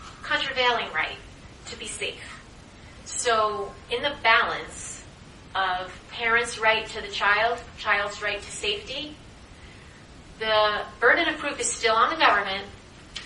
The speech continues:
but the standard of proof is called preponderance of the evidence.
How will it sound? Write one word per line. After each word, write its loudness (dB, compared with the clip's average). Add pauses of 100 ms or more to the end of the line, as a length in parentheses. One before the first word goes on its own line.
(880)
but 6 (800)
the -8
standard 0
of -8
proof -8 (280)
is -8
called 2 (140)
preponderance 2
of -4
the -8
evidence. -6